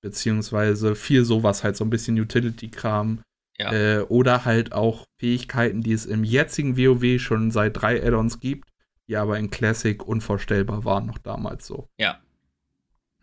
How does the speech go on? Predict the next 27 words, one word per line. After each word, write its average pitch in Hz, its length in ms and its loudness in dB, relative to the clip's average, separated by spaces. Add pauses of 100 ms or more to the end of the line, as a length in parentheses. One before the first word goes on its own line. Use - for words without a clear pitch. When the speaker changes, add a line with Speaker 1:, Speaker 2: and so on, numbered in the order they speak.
(140)
Speaker 1:
Ja, 110 320 -6
genau. 98 320 0
Und, 117 460 0
äh, 117 360 2 (460)
diese 139 200 0
Runen, 165 580 2 (320)
die 113 80 -4
erste 131 320 0
kriegst - 300 -4
du 131 40 2
halt 113 140 0
mit 113 80 -2
einer 107 160 -6
Quest - 500 -2
und 117 120 -4
dann, 110 680 -4 (180)
äh, 110 440 0
lernst 135 400 2
du 156 40 -2
die 143 120 0
sozusagen 131 580 0
und 117 140 -2
hast 117 200 -4
dann 110 160 0
einen 107 120 -2
neuen 110 180 -4
Spell. 160 400 -2